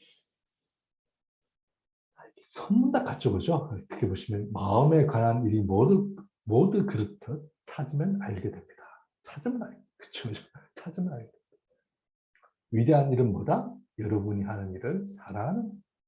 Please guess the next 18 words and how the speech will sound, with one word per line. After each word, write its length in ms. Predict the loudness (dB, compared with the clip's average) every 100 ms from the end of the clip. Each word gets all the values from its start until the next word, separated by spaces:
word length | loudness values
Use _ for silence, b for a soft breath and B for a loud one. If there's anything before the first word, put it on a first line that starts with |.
| _
것이다. 320 | -20 -20 -20 -20 _ _ _ _ _ _ _ _ _ _
지금 520 | -6 0 0 0 -2
위대한 340 | 0 4 6 6
일은 160 | 4
딴 220 | 2 -2 0
게 80 |
아니라 400 | 0 2 0 0 -4 B B
내가 280 | 4 6 6
지금 200 | 4 2
하는 300 | 2 0 2
일이 140 | 2
바로 200 | 2 4
위대한 400 | 4 4 4 4
일이며 360 | 2 0 0 -4 B B
위대하다라고 1300 | -2 0 0 0 -2 -2 0 2 0 4 4 4 0 -10 _ _ _ _ _ _ _
생각하면서 720 | -6 -4 -2 -2 -4 -4 -6
사랑하는 520 | -6 -2 -2 0 -2
거죠. 340 | -2 -4 -8